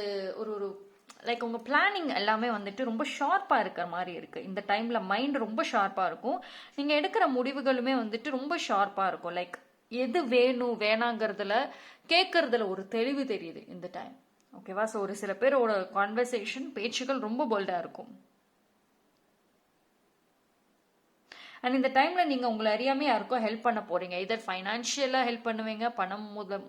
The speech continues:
மூலியமாக, இல்லைன்னா வேற வேலை, ஏதோ ஒரு விஷயம் வந்து அவங்களுக்கு நீங்க ஹெல்ப் பண்ணுவீங்க. But at the same time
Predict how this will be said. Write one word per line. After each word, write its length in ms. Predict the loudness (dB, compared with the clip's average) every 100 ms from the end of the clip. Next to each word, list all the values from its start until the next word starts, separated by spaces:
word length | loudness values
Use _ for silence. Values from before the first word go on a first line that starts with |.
| -6
மூலியமாக, 460 | -4 -2 -2 -2
இல்லைன்னா 360 | -2 -4 -2 0
வேற 180 | 0 0
வேலை, 460 | 0 2 0 -2
ஏதோ 260 | -6 0 4
ஒரு 200 | 4 2
விஷயம் 460 | -2 -2 -2 -2
வந்து 400 | -4 -6 -4 -6 -8 -18 -20 -12
அவங்களுக்கு 400 | -8 -4 -6 -6
நீங்க 160 | -6 -4
ஹெல்ப் 320 | -2 -4 -4
பண்ணுவீங்க. 460 | -6 -8 -6 -4 -4 -8 -20 -20 0
But 120 | 2 2
at 120 | -2
the 100 | -4 -2
same 280 | -2 -2 0
time 260 | 2 2